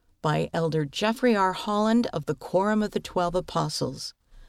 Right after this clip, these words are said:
Believe in yourself and believe in Heavenly Father. You are unique.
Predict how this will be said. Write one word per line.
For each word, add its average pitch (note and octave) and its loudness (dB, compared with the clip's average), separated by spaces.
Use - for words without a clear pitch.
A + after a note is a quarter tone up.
Believe A#3 10
in F3+ 4
yourself - -2
and F#3 4
believe G3+ 6
in F#3 2
Heavenly G#3 4
Father. F#3+ 0
You B3+ 4
are G#3+ 2
unique. F3+ -2